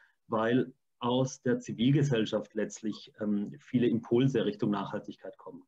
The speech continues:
Also dort sind eben die Pioniere des Wandels zu finden und normalerweise nicht in der E-U-Bürokratie oder,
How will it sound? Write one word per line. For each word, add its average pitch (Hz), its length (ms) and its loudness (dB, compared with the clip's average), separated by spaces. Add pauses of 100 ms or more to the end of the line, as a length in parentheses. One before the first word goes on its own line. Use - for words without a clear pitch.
Also - 160 -6
dort 127 340 0
sind 110 320 -2
eben 107 200 2
die 101 100 -2
Pioniere 110 480 0
des 104 180 -2
Wandels 101 360 -4
zu 107 100 -8
finden 104 340 -4
und 101 80 -2
normalerweise 110 580 2
nicht 117 260 -2
in 110 180 0
der 107 160 2
E-U-Bürokratie 113 1000 0
oder, 107 320 0